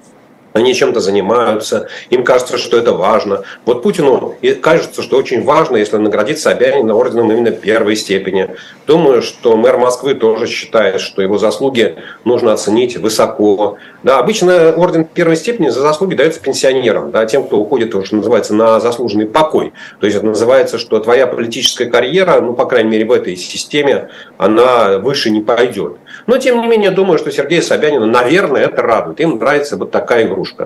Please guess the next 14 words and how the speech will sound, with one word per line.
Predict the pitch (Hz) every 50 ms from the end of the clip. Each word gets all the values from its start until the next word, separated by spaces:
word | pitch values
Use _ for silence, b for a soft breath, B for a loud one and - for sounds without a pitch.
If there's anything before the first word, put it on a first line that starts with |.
| - b b b b _
Но, | 147 165
соответственно, | 170 220 202 202 220 202 - 185 180
у | 180
российского | 185 185 185 208 190 - - 170 165
Минюста, | 165 160 160 147 - 160 156 175 202 202 - - - 135
у | 120 113 117
российских, | 120 113 113 123 117 110 - 120 113 104 - -
э, | 110 107 110 107 107 107 107 107 107 107 104 101 101
спецслужб | - - - 117 110 - - 151 185 185 180 -
есть | 131 156 165 -
другая | - 123 - - 117 107 101 95
игрушка | - - 101 - - -
под | - - 90
названием, | 98 98 98 101 120 139 156 151 143 127 113 104